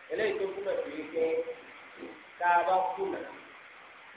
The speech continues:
láti fi imú náà sẹ́lẹ̀ àti ìtọ́jú. Àwọn kan gẹ́gẹ́ bíi Màlìkíyà, wọ́n ní kò burú tó bá forí kalẹ̀ tó fi mú kalẹ̀.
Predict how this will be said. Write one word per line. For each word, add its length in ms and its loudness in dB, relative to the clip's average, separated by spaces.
láti 320 -2
fi 200 -16
imú 260 -8
náà 260 2
sẹ́lẹ̀ 440 -4
àti 240 -6
ìtọ́jú. 360 -10
Àwọn 240 4
kan 160 4
gẹ́gẹ́ 220 4
bíi 120 0
Màlìkíyà, 640 0
wọ́n 160 2
ní 80 2
kò 120 -2
burú 360 0
tó 120 -2
bá 180 4
forí 320 0
kalẹ̀ 260 0
tó 140 -2
fi 140 -2
mú 160 -6
kalẹ̀. 380 -14